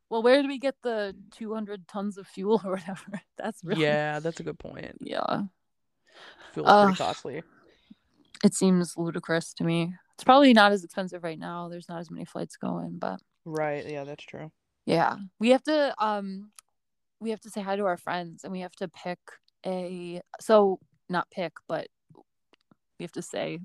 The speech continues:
Speaker 1: this is gonna be so much harder to edit than other episodes. <laughs>
Speaker 2: Leave this in. No.
Speaker 1: Leave it in. Um, no, uh, we want people from Egypt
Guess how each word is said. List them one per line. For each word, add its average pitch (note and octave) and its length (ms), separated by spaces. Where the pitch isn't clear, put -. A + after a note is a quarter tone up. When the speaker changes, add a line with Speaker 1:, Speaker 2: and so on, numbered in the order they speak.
Speaker 1:
this F#3+ 200
is F3+ 140
gonna - 120
be E3 120
so - 180
much - 200
harder E3 280
to - 160
edit F3 240
than F#3+ 140
other G3+ 180
episodes. G3 440
<laughs> - 1700
Speaker 2:
Leave D#3+ 260
this A3+ 280
in. D3+ 520
No. - 140
Speaker 1:
Leave A3+ 280
it A#3 120
in. A#3+ 380
Um, G#3+ 640
no, A#3+ 320
uh, A3+ 320
we B3 140
want C4 320
people C4+ 340
from B3 160
Egypt A3+ 460